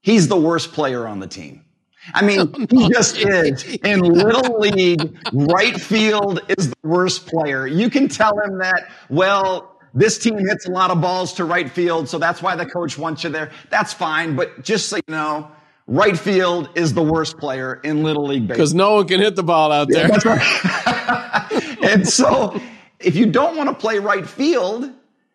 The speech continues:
Speaker 1: then you gotta start getting better. The ball needs to go in your glove more than it hits you in the
Speaker 2: Mm.
Speaker 1: head. And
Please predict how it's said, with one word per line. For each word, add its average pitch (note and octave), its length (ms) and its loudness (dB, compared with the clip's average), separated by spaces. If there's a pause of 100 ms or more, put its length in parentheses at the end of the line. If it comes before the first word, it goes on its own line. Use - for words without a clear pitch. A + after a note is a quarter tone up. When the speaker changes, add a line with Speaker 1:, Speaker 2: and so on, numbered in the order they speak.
Speaker 1:
then A#3+ 360 2
you B3+ 180 6
gotta G3+ 420 0
start F#3+ 500 -4
getting F#3 360 2
better. C4 300 2
The F3 120 -2
ball G#3 340 -2
needs G3+ 240 -2
to F3+ 100 -6
go G3+ 220 -4
in F#3+ 80 -6
your F#3 120 -2
glove G#3+ 500 0
more F#3+ 300 -4
than F#3+ 140 -6
it F3 100 -4
hits - 280 -4
you F#3 120 -2
in G2+ 80 -2
the F#2 80 -2
Speaker 2:
Mm. F#2 60 -8
Speaker 1:
head. - 440 -12 (380)
And F#3+ 640 0